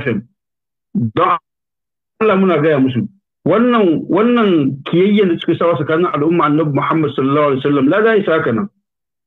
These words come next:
Kuna sa kiyayya tsakanin musulmai, a ce wani makiyin manzon Allah ne, wani na zagi Shehu Tijjani.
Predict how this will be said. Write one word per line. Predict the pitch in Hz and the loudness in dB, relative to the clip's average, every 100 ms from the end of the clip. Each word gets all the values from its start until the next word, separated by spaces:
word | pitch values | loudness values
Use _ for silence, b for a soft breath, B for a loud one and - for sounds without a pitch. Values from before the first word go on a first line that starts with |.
| - | -4
Kuna | 214 226 196 | 0 2 2
sa | 214 196 196 | 0 -2 0
kiyayya | 185 208 208 180 | 0 2 2 0
tsakanin | 143 185 196 196 | 0 -2 0 0
musulmai, | 160 143 156 165 - _ - | 0 0 2 0 -2 _ -6
a | 131 127 | -4 0
ce | |
wani | 190 185 190 | 2 2 2
makiyin | 180 185 175 175 | 0 0 0 0
manzon | 156 143 160 | 0 -2 -2
Allah | 170 151 | -2 -4
ne, | 139 139 _ | -8 -14 _
wani | 127 180 196 | -10 -8 -6
na | 160 147 | -8 -8
zagi | 170 160 | -8 -8
Shehu | 127 165 | -6 -8
Tijjani. | 139 127 139 135 | -8 -10 -8 -8